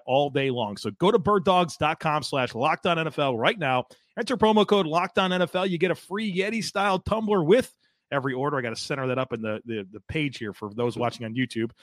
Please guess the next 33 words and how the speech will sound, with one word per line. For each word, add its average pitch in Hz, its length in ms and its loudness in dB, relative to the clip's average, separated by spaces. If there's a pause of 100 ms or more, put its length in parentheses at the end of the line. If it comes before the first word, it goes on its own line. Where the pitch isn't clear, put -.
(280)
Uh, 120 360 2
that's 147 160 4
bird 190 220 6
dogs 165 280 8
dot 175 260 6
com 151 380 0
slash 143 460 2
locked 160 340 2
on 175 140 4
N 156 80 2
F 143 100 -2
L 135 140 4
for 139 180 -2
a 131 160 -4
free 147 520 0 (380)
Yeti-style 160 520 4
tumbler. 190 460 4 (420)
Folks, - 400 -4 (320)
get 156 160 -4
you, 156 200 -4 (140)
get - 160 -2
you 170 60 -6
some 180 120 4
Bird 160 220 6
Dogs, 147 480 2
and 120 180 -10
you 120 140 -4
won't 131 400 -4
want 113 260 -6
to 117 60 -18
take 113 260 -6
them 104 220 -8
off. 135 320 0